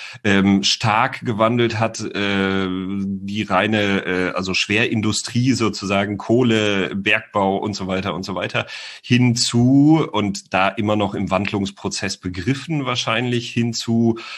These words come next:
ja, äh, Wissensgesellschaft, Dienstleistung mit allen Schwierigkeiten sozusagen, die damit einhergehen.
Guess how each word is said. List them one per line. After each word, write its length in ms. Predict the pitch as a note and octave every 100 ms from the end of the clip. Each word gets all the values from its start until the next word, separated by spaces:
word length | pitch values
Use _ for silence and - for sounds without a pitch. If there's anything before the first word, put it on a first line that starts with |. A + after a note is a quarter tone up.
| - -
ja, 340 | F#2+ G#2+ A#2
äh, 460 | - G2+ G2+ G2 G2
Wissensgesellschaft, 1400 | G2+ G2+ G2 A#2 B2 C3+ A#2 A#2 G2 G#2+ A2 - G#2+ -
Dienstleistung 640 | A2+ B2+ B2 A2 G#2+ - G#2+
mit 220 | C#3 -
allen 220 | B2 A#2
Schwierigkeiten 880 | - B2+ C3 B2 - - F2+ F2+ F#2+
sozusagen, 500 | F#2+ F2+ F#2 F2+ G2
die 80 | F#2+
damit 260 | F#2+ G2
einhergehen. 1200 | - G2 G2+ G#2+ - G#2+ F2+ F2+ G2 G2+ A2 A#2